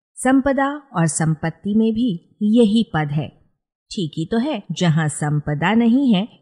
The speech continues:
वहाँ विपदा है, और जहाँ संपत्ति नहीं है वहाँ विपत्ति है।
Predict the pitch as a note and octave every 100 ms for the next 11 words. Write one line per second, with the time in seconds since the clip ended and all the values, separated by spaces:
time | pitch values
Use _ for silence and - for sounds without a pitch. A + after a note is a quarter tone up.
0 | - D#3+ D#3 G#3+ E4+ _ _ E3 - D#3+
1 | D3+ E3+ D#3 D3 - _ - G#3+ A3 G#3+
2 | D#3 D#3 A#3+ - G3 D#3+ D3 E3 G#3+ -
3 | C4+ G#3+ D#3+ G#3+ B3 F3 B3+ _ E3+ D#3+
4 | F3 C#4+ B3+ F#3+ - F3 - G3 F3 D#3+